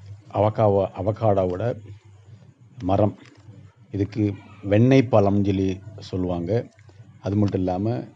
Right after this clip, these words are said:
இதோட பழத்தோட தோல் பார்த்தீங்கன்னா, முதலையோட தோல் மாதிரி இருக்கும் பார்க்கறதுக்கு. அதனால இதுக்கு முதலை பேரிக்கான்னு சொல்லுவாங்க. இந்த அவகாடோ மரத்தோட தாயகம் மெக்சிகோ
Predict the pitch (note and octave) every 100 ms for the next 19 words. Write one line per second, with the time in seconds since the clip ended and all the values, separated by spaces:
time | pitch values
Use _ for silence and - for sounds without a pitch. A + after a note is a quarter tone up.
0 | - G2 F#2+ F#2 F#2 F#2 F2 - - A2+
1 | C3 C3 B2 G2+ - C#3 D3+ A#2+ G2+ G2+
2 | G2 G2+ A2 A#2+ A2+ A2 A#2+ C3 A#2+ G#2+
3 | F#2 G#2 G2 G2 G2 F2 F2+ F2+ E2+ E2+
4 | D#2 G2+ G2+ G2 F#2+ G2 G2 F#2+ F#2+ F#2+
5 | F#2 G2 - - - - G2+ G#2+ B2 B2
6 | G#2 G2+ G2 G2+ F#2+ F#2+ F#2 - _ _
7 | F2+ E2+ E2+ F2 A2 - - - - -
8 | - G2 G2 F#2+ F#2+ F#2 - - - -
9 | - G#2 A#2+ C3+ B2 A#2 G#2 F#2+ G2 G2
10 | F#2 F2+ F#2+ G2+ G#2+ G2 G2+ A#2 - -
11 | - - - - G#2 A2+ - A#2+